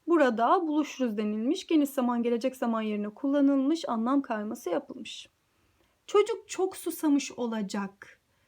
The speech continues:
Çocuk çok susamış olmalı.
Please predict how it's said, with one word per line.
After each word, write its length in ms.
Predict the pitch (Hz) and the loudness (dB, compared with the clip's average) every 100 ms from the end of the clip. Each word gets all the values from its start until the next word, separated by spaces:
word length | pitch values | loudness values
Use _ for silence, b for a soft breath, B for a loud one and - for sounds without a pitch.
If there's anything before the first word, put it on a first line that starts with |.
| _ | _
Çocuk 380 | - 214 240 - | -8 -6 -6 -8
çok 220 | - 285 | -10 -10
susamış 600 | - 247 - 233 247 - - | -10 -14 -8 -4 -4 -4 -10
olmalı. 720 | 240 233 233 240 247 294 - | -6 -4 -2 -2 0 -2 -2